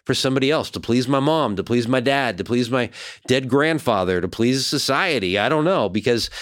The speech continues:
whatever it is, you have all these inputs that are coming at you all the time. You know, propaganda, news.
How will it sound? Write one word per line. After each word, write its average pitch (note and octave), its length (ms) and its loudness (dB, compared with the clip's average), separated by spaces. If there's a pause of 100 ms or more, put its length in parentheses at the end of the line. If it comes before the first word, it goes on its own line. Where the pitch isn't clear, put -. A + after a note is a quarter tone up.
(240)
whatever D#3+ 400 2
it E3+ 80 2
is, D#3+ 280 2
you B2+ 140 0
have A#2 120 -2
all D#3 320 2
these D#3 260 0
inputs C3 580 -2
that A2 100 -2
are G#2 60 0
coming C#3 340 0
at C3 220 -2
you G#2+ 60 -2
all C3 320 0
the A#2+ 80 -4
time. A#2+ 500 -2 (760)
You A#2 120 2
know, B2+ 100 2
propaganda, B2 1040 0
news. B2+ 720 0